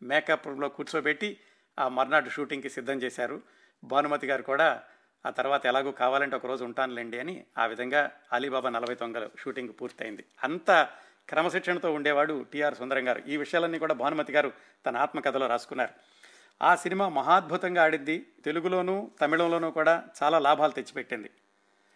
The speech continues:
దాని తర్వాత చెప్పుకోదగ్గ సినిమా సహస్ర శిరచ్ఛేద అపూర్వ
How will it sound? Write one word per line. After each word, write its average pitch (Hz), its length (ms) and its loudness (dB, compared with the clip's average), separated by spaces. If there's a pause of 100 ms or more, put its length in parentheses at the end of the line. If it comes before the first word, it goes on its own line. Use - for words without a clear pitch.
(720)
దాని 165 220 6
తర్వాత 214 440 4
చెప్పుకోదగ్గ 185 460 0
సినిమా 175 500 2 (300)
సహస్ర 202 580 2
శిరచ్ఛేద 180 600 -2
అపూర్వ 175 460 0